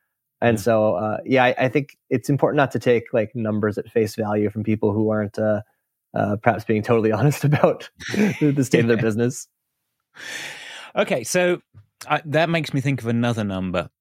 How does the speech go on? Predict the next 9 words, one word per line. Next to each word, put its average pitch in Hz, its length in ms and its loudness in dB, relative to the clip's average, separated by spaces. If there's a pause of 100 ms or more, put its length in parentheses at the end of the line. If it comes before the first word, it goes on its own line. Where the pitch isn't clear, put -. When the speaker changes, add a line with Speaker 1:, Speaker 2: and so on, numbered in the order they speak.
Speaker 2:
<clears throat> - 0 - (840)
'Cause 117 180 0
you 113 60 2
say, 120 540 0 (180)
you, 123 320 -6
you 135 160 -2
just 143 320 -2
said, 110 300 -2
like, 98 260 -2